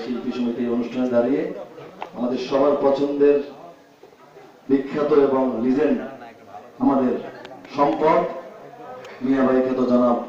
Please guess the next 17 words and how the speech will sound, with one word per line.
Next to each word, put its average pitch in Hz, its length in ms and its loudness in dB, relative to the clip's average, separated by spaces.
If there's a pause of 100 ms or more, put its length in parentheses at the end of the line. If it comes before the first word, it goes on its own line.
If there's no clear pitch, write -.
(420)
ফারুক, 156 380 4 (1120)
আমার 139 180 2 (100)
সম্মানিত 143 400 -2 (260)
শিল্পী 139 340 -2
সমিতির 135 420 0 (1000)
সভাপতি 151 560 2 (840)
এবং 120 140 -2 (100)
কার্যনির্বাহী 127 680 -2
সমিতির 123 380 -4
সকল 120 260 -6
সদস্যগণ 127 520 -4 (100)
এবং 139 160 0 (960)
আমার 165 280 4
প্রাণের 165 420 4
ভাই 156 220 8 (1160)
যাদের 123 300 0 (100)
ভোটে 127 240 2